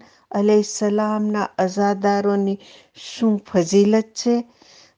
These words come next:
અને આ જે આપણે માતમ કરીએ છીએ, ગિરિયા કરીએ છીએ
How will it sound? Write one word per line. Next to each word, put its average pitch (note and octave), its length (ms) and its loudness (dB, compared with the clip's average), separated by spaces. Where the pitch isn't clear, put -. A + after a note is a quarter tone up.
અને G#3+ 260 2
આ G3+ 320 0
જે G#3 240 0
આપણે G3+ 380 0
માતમ G3+ 760 -2
કરીએ G3 480 -4
છીએ, G#3 400 2
ગિરિયા G#3 600 -2
કરીએ G#3 560 -2
છીએ G#3 520 -4